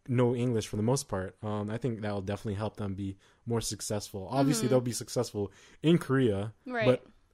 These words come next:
Speaker 1: they'll appeal even more to here in the U S and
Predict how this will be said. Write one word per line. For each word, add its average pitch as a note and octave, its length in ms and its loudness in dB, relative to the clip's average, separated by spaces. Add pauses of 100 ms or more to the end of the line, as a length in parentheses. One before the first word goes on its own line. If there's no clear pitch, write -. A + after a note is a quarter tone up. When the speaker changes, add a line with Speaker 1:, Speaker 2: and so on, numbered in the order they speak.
(120)
Speaker 1:
they'll B2+ 180 2
appeal B2+ 420 2
even B2 220 2
more A2 420 -2
to G#2+ 240 -2
here D3 220 -2
in C3 60 2
the A#2+ 80 0
U A#2+ 200 0
S A#2+ 240 -4
and G2+ 160 -4